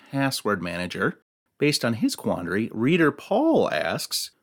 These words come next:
"Why not just store your passwords on a U S B stick with hardware encryption and a keypad in a portable password manager such as KeePass? No need to invent your own,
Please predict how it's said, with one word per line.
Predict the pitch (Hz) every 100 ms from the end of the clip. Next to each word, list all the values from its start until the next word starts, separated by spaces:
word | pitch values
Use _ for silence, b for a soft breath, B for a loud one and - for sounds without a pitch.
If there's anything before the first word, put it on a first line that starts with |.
| _
"Why | 139 165
not | 247 262 -
just | 220 -
store | - 127 117
your | 120
passwords | - 95 90 - 92 95
on | 87 90
a |
U | 90 95 101
S | 117
B | - 123
stick | - 85 85 - -
with | 90
hardware | - - 165 196 98 82
encryption | 80 - - 92 165 - _ _ _
and | - 104
a |
keypad | - - 190 226 - 90 95 -
in | 101
a | 95 _
portable | 95 117 120
password | 107 147 196 - -
manager | 85 - -
such | - 90 -
as | -
KeePass? | - - - - - - _ _ _ _ _ -
No | 107 139
need | 143 135 127 -
to | - 104
invent | 87 90 110 -
your | 160 117
own, | 87 87 104